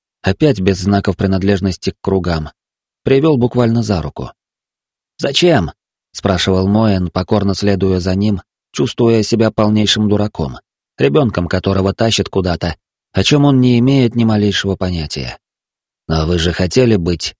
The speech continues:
чем-то большим, чем простой альбатрос", пожимая плечами, ответил серый человек. "Вот это возможность для вас". "Но я..."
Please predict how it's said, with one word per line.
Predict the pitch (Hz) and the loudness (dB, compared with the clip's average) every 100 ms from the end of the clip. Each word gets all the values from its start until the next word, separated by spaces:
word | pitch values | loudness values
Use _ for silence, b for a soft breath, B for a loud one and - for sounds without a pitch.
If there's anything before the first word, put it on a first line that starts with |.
| - | -4
чем-то | 101 90 98 | -4 -2 -2
большим, | 101 120 95 - 80 | 0 0 0 -2 -2
чем | 92 87 | -2 -2
простой | 98 98 - 92 | -2 -4 -2 -2
альбатрос", | 80 78 90 82 73 - _ _ _ _ | 0 -2 -2 -2 -4 -8 _ _ _ _
пожимая | - 101 101 101 98 | -4 0 2 2 0
плечами, | 101 95 110 104 95 | 0 0 0 0 0
ответил | 92 95 95 90 | 0 -2 -2 -2
серый | 98 90 | -2 -2
человек. | 85 85 82 80 - - _ _ _ _ - | -2 -2 -2 -2 -6 -14 _ _ _ _ -8
"Вот | 76 80 - | -2 0 2
это | 131 156 | 2 2
возможность | 143 107 90 98 123 127 101 | 0 0 2 2 2 0 0
для | 87 82 | -2 0
вас". | 87 92 - - _ _ _ _ _ - | 0 -2 -6 -14 _ _ _ _ _ -2
"Но | 117 | 0
я..." | 147 151 147 | 2 2 0